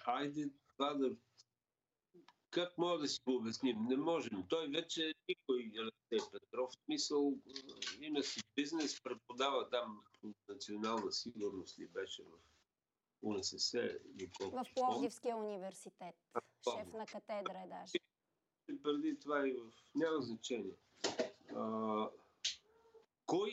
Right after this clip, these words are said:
Speaker 1: никой не го е назначал за никакъв? Как е възможно? Изведнъж се явява някакъв автор, излиза, цитират го нещо.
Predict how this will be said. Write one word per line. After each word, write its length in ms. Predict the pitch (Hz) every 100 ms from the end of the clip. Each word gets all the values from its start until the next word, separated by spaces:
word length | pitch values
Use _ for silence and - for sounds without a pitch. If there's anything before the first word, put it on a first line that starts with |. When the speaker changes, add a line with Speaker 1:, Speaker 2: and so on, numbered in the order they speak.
| 180
Speaker 1:
никой 420 | 175 202 214 196
не 160 | 165 156
го 160 | 170
е 60 | 196
назначал 640 | 175 151 143 - 165 170
за 180 | 143 147
никакъв? 520 | 151 - 127 - -
Как 280 | - 131 -
е 120 | 147
възможно? 720 | 131 117 123 131 123 131 139 - - _ _ - - - - -
Изведнъж 440 | 113 110 117 139 127
се 100 | 120
явява 340 | 113 127 113
някакъв 520 | 110 - - - -
автор, 280 | - - 127 110 -
излиза, 520 | 104 117 123 135 131
цитират 640 | - - - 110 113 101
го 200 | 101 113
нещо. 600 | 104 - - - 110 107